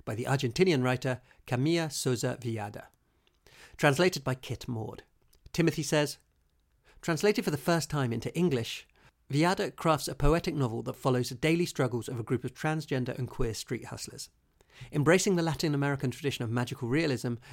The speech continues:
Villada's stunning prose is tragic and honest, yet full of hope and beauty as she explores themes of community, survival, and otherness." Finally, for translated literature,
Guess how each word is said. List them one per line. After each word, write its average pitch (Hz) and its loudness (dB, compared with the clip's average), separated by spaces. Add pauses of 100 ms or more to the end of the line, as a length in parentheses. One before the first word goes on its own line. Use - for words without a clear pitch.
(120)
Villada's 170 4
stunning 165 0
prose 123 -2
is - -8
tragic - -6
and 131 -8
honest, - -12 (220)
yet 135 -2
full 147 0
of - 0
hope 151 -2
and 135 0
beauty 120 -6 (160)
as 135 -4
she 135 0
explores 151 -2
themes 131 0
of 117 -8
community, 139 -2
survival, 110 -6
and 117 -10
otherness." - -12 (1040)
Finally, 180 2
for - -8
translated 117 -2
literature, 107 -8